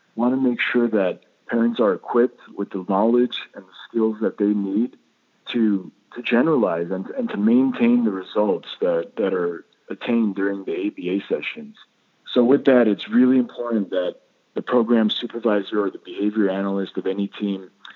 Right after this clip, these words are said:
meet with parents, um, sometimes even outside of one-on-one sessions, to inform them on the various, uh, principles and teaching techniques that are, that are being used to promote progress.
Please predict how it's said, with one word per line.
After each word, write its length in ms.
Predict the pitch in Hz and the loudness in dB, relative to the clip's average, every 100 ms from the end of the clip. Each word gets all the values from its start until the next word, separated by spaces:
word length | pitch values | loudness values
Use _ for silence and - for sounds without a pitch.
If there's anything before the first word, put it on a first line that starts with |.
| _ - | _ 0
meet 220 | 143 240 | 2 4
with 180 | - - | 0 -2
parents, 420 | 107 87 82 85 - - | -6 -6 -10 -14 -16 -8
um, 260 | - 92 92 | -4 -4 -2
sometimes 420 | - 143 143 139 | -2 -2 -2 -4
even 240 | 127 117 | -2 0
outside 460 | 104 120 139 131 104 | 2 2 2 2 2
of 140 | 95 | 0
one-on-one 540 | 98 95 90 87 87 87 | -2 -4 -4 -6 -6 -6
sessions, 500 | - 113 - 90 - _ _ _ | -2 0 0 -6 -10 _ _ _
to 100 | - | -2
inform 560 | 107 101 - 123 127 120 | -2 -2 -4 0 0 0
them 240 | 95 87 | -2 -2
on 440 | 85 98 95 87 82 _ _ _ | -4 -4 -2 -4 -10 _ _ _
the 60 | 110 | -4
various, 540 | 98 113 113 110 104 - - | 2 4 6 4 2 -2 -4
uh, 220 | 95 90 85 | -2 -2 -4
principles 640 | - 127 120 - 92 82 - - _ _ _ | -4 -4 -4 -2 -2 -2 -8 -18 _ _ _
and 140 | 95 | -8
teaching 340 | 95 120 - 107 | -6 -4 -2 0
techniques 520 | 107 92 90 87 - | -2 -2 -6 -8 -4
that 140 | 95 | -2
are, 100 | 90 87 _ - | -2 -4 _ -4
that 100 | 98 | -2
are 80 | 92 | 0
being 240 | 110 98 | 0 0
used 360 | 92 104 90 - | 0 0 0 -8
to 60 | |
promote 460 | - 101 92 82 - | -10 -4 -2 -4 -4
progress. 460 | 98 92 87 80 | -6 -4 -6 -10